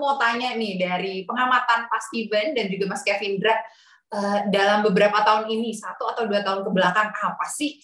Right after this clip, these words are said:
makanan atau salah satu produk F and B yang menurut Mas Kavendra atau Ma-, Pak Steven Chan itu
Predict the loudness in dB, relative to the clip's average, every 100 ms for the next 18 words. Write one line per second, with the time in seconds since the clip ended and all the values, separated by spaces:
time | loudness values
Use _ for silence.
0 | _ _ 0 0 0 0 2 0 -2 -4
1 | -2 0 2 0 0 0 2 2 2 0
2 | -2 -2 0 -2 -2 0 2 0 0 -4
3 | -2 -4 -4 -8 -10 _ -4 -2 -4 -10
4 | _ _ -4 0 4 2 2 -2 0 2
5 | 2 0 2 2 0 0 0 2 0 -4
6 | -2 -2 -2 -4 -2 -2 -2 -4 -2